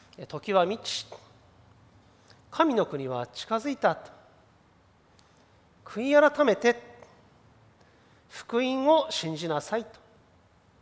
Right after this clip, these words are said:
大変短い言葉ですが、福音書全体というよりも、むしろ我々の信じる福音全体を支えるような、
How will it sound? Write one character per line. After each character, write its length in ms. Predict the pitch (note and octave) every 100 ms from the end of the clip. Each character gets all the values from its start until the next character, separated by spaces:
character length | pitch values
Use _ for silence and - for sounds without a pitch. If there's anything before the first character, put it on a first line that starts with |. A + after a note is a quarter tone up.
| _ _ _ _ _ _ _ _ _ _ - - _ _ - -
大 120 | B3
変 280 | C4 D4 G3
短 480 | G3 F#3+ C#4+ D#4+ D#4+
い 180 | C4+ G3+
言 20 |
葉 320 | E3 D#3 C#3
で 120 | B2
す 160 | - D#3
が、 280 | G3+ B3 - - _ _ - _ _ _ _ _ _ _ _ _ _ _ _ _ _ _ _ _ _ _ _ _ -
福 260 | B2+ - G#3
音 220 | G#3 A3
書 320 | - A#3 A3+
全 280 | E3+ F3+ A3
体 320 | G#3+ - F4+ G4+ - _
と 120 | B3+
い 140 | A#3+ A3+
う 40 |
よ 100 | A3+
り 80 | G#3+
も、 100 | G3
む 100 | G3+
し 140 | -
ろ 240 | F#3 E3+ - - - _
我 220 | E3 A3
々 160 | C#4+ C#4+
の 100 | C#4+
信 280 | C#4 C4+ B3
じ 100 | B3
る 140 | G#3
福 300 | - - -
音 320 | B3+ B3 A3+
全 320 | D#3+ E3+ B3 C#4+
体 320 | C#4+ C4+ C4
を 160 | C4 - - - - _ _ -
支 400 | D#3 - F3 C#4
え 120 | D4
る 100 | B3
よ 160 | F3
う 40 | D3
な、 280 | C3+ B2